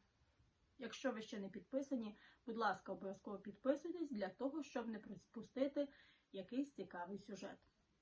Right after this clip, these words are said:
А також коментуйте та обов'язково напишіть, про що ви хочете дізнатися на наступний раз.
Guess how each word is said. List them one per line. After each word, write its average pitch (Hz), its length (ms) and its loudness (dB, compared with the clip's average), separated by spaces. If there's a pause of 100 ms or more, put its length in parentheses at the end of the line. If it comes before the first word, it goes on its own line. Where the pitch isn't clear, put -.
А 214 60 0
також 269 320 0
коментуйте 311 680 4
та - 140 -4
обов'язково 196 640 0
напишіть, 285 680 -2 (160)
про 185 160 -8
що - 200 -8
ви 330 120 2
хочете 294 420 2
дізнатися 226 760 -2 (460)
на 170 100 -10
наступний 202 540 -2
раз. - 360 -6